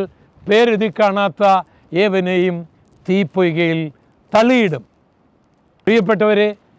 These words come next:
യേശുക്രിസ്തുവിൻ്റെ ഒന്നാമത്തെ വരവ് നമ്മളുടെ പാപം മോചിക്കപ്പെടേണ്ടതിന്, നമ്മുടെ ശാപം മാറേണ്ടതിന്, നമുക്ക്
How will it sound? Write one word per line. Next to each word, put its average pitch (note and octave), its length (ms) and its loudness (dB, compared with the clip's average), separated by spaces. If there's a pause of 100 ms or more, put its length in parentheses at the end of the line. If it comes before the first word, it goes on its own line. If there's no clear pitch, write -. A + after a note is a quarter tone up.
(140)
യേശുക്രിസ്തുവിൻ്റെ A#3 960 -2 (420)
ഒന്നാമത്തെ D4+ 580 0
വരവ് F#3 340 2 (840)
നമ്മളുടെ G3 500 0 (400)
പാപം G3+ 400 2
മോചിക്കപ്പെടേണ്ടതിന്, F3 960 -2 (680)
നമ്മുടെ G3+ 360 -2
ശാപം G#3+ 380 0 (520)
മാറേണ്ടതിന്, F3 800 0 (540)
നമുക്ക് F#3 340 -4